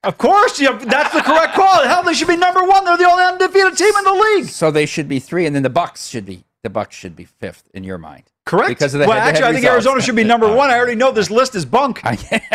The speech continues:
Speaker 2: I give you credit. Arizona Cardinals, very impressive. They're at number four. I think they should have lost the game to the Vikings. They didn't. The Vikings missed the field goal. Impressed with their win.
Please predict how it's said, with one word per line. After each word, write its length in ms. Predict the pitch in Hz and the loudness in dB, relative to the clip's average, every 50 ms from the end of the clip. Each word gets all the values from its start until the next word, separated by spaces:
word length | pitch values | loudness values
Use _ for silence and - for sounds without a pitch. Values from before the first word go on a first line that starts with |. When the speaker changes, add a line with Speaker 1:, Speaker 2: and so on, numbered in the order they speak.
| - - | -8 -8
Speaker 2:
I 40 | 180 | -12
give 280 | 170 - 180 175 - _ - | -10 -6 -6 -6 -6 _ -18
you 80 | 151 135 | -18 -16
credit. 320 | - - 127 117 123 - _ _ _ _ _ - | -8 -6 -6 -4 -4 -6 _ _ _ _ _ -4
Arizona 380 | - 180 196 170 170 180 180 - | -2 -2 -2 0 -2 -4 -4 -4
Cardinals, 380 | - - 165 165 165 151 135 131 | -2 0 0 0 0 -2 -4 -2
very 320 | 135 151 156 175 185 185 | -2 0 0 2 0 -2
impressive. 640 | - - - - 147 143 139 - - 151 143 135 135 _ _ _ _ _ _ _ _ - | -2 -4 -4 -2 -2 -2 -2 -2 -4 -4 -4 -4 -8 _ _ _ _ _ _ _ _ -2
They're 140 | 135 143 160 | 0 0 0
at 140 | 160 - 135 | 0 0 -2
number 260 | 156 165 156 156 147 | -2 0 0 0 -2
four. 320 | - - 147 143 139 135 123 | -2 0 0 2 2 2 0
I 80 | 131 127 | -2 -2
think 180 | - 151 139 | -2 -4 -2
they 80 | 139 127 | -2 -4
should 180 | - - 170 | -2 -2 0
have 100 | 160 156 | 0 2
lost 240 | 151 147 143 139 - | 2 2 0 0 -2
the 80 | - 131 | -8 -6
game 220 | 120 127 127 127 | -4 -4 -4 -2
to 80 | 127 120 | -4 -4
the 80 | 113 | -6
Vikings. 460 | 101 110 113 113 110 - 123 123 123 - | -6 -6 -4 -6 -6 -6 -10 -14 -8 -6
They 120 | 147 147 | -6 -6
didn't. 360 | 135 - 143 131 139 156 - _ _ _ _ _ _ - | -2 -2 -4 -4 -4 -10 -16 _ _ _ _ _ _ -6
The 60 | 120 113 | -4 0
Vikings 400 | 131 135 147 - 151 139 123 135 | 0 0 0 0 -4 -8 -4 -4
missed 200 | 143 139 - - | -4 -4 -2 -4
the 60 | 127 | -6
field 280 | - - 131 127 127 | -4 -2 -2 -2 0
goal. 240 | 120 123 120 117 - _ _ _ _ _ _ - | 0 0 0 0 -2 _ _ _ _ _ _ -4
Impressed 480 | 135 127 110 - - 160 170 170 - - | -4 -4 -4 -2 0 0 0 0 0 -6
with 140 | 165 143 | -8 -2
their 120 | - 147 135 | -2 -2 0
win. 460 | 127 139 139 135 135 135 127 127 - | 0 0 0 0 0 -2 -6 -8 -12